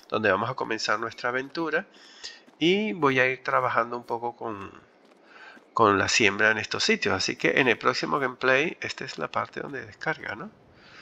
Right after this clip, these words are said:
Ajá. En el próximo gameplay, pues, ya tendré un poquito más de experiencia, os iré contando.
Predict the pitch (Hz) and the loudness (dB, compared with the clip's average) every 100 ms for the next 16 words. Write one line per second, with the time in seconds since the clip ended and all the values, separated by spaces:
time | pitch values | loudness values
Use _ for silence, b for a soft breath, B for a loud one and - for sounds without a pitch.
0 | B B B B B _ - - 127 156 | B B B B B _ -14 -12 -2 2
1 | - - 120 117 113 - 147 147 131 120 | 2 6 6 6 2 0 2 2 0 0
2 | 120 131 - - - - - 107 104 107 | 2 2 2 -2 0 -4 2 6 8 8
3 | 107 110 104 117 110 107 117 117 117 123 | 6 2 0 -2 -2 -8 -8 -2 2 2
4 | 139 220 208 180 180 139 117 104 104 113 | 2 0 2 2 2 0 2 0 2 -2
5 | 107 - - - - - | -4 -2 -2 -2 -8 -16